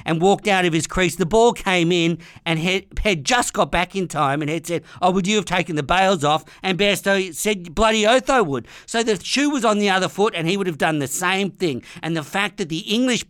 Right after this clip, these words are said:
public, the English media, the English press pack have sucked this up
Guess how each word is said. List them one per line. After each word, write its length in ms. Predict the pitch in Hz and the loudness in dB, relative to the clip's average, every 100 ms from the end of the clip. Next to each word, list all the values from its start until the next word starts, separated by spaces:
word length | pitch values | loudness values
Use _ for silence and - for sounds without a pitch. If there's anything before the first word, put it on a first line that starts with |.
| 196 | 2
public, 360 | 202 202 202 | 2 2 -2
the 180 | 147 165 | -2 -2
English 320 | 226 220 - | -2 -2 -4
media, 580 | 156 180 196 185 185 185 - - | -2 0 2 2 2 0 -2 -4
the 80 | 180 | -2
English 240 | 220 190 | -2 -4
press 320 | - 185 170 | -4 -4 -4
pack 280 | - 175 165 | -4 -4 -4
have 120 | 151 | -8
sucked 460 | 135 - 233 247 - | -10 -4 -2 -4 -6
this 220 | 202 - | -10 0
up 240 | 175 170 | 0 0